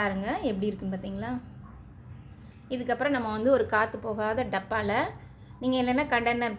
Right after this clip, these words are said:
கிளாஸ், அ, அ, பவுல் இருந்தா கூட நீங்க அதை கூட சேர்த்துக்கோங்க. ஆனா கண்டிப்பான முறையில காத்து போகாத டப்பால போட்டு நல்லா மூடி, ஏர் டைட்டா நல்லா மூடி வச்சுக்கோங்க. அப்படிங்கும் போது உங்களுக்கு வந்து அந்த ஸ்மெல்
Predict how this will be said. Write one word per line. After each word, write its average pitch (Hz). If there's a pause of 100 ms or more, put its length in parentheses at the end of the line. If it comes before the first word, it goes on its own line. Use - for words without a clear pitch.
(120)
கிளாஸ், 226 (140)
அ, - (840)
அ, 220 (540)
பவுல் 226
இருந்தா 208 (100)
கூட 233
நீங்க 233
அதை 190
கூட 233 (100)
சேர்த்துக்கோங்க. 196 (1200)
ஆனா 254 (320)
கண்டிப்பான 277
முறையில 240 (120)
காத்து 220 (100)
போகாத 226
டப்பால 214
போட்டு 214 (180)
நல்லா 220 (200)
மூடி, 247 (400)
ஏர் 247
டைட்டா 240 (120)
நல்லா 226 (100)
மூடி 226
வச்சுக்கோங்க. 202 (140)
அப்படிங்கும் 208
போது 214
உங்களுக்கு 196
வந்து 202 (340)
அந்த 202 (100)
ஸ்மெல் 233